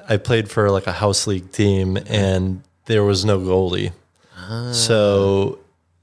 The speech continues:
Speaker 1: uh, every time we would kinda, like, rotate who was gonna play goalie, and,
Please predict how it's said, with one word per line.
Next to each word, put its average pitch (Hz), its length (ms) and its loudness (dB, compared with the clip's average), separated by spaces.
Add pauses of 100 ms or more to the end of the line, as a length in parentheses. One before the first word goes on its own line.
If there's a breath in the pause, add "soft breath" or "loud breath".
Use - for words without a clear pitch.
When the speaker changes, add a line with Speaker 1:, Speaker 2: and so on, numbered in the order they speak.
(200)
Speaker 1:
uh, 95 500 0
every 113 260 0
time 107 320 0
we 101 120 2
would 95 160 0
kinda, 101 240 -2
like, 87 140 -4
rotate 107 640 -2
who 104 120 0
was 90 340 -4 (280)
gonna 101 220 0
play 98 200 0
goalie, 98 600 0
and, 95 200 -8